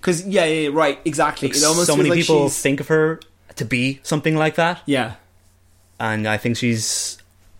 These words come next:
Speaker 2: a whole lot more than that.
Speaker 1: Yeah, it feels like she's got a lot of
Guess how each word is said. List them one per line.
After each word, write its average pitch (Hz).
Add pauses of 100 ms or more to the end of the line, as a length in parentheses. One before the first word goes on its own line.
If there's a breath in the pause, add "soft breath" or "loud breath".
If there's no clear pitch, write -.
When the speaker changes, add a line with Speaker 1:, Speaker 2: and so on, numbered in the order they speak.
Speaker 2:
a -
whole 135
lot 135
more 135 (300)
than 147
that. 147 (120)
Speaker 1:
Yeah, 180
it 151
feels 185
like 190
she's 170
got 170
a 156
lot 147
of 139